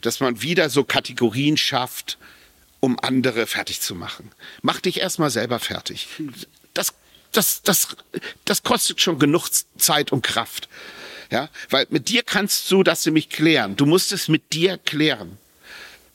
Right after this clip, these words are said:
Klar, Schiff zu Hause machen ist ganz wichtig. Schon beim Klimaschutz, schon beim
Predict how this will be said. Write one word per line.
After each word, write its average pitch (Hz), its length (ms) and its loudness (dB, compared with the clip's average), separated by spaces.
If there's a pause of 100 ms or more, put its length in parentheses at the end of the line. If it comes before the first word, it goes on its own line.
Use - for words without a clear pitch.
Klar, 185 320 0
Schiff - 340 4
zu 165 220 4
Hause 180 320 4
machen 160 400 0
ist - 360 0
ganz 233 500 2
wichtig. - 560 -2 (920)
Schon 339 300 2
beim 285 220 2
Klimaschutz, 240 920 2 (180)
schon 262 340 0
beim 226 220 2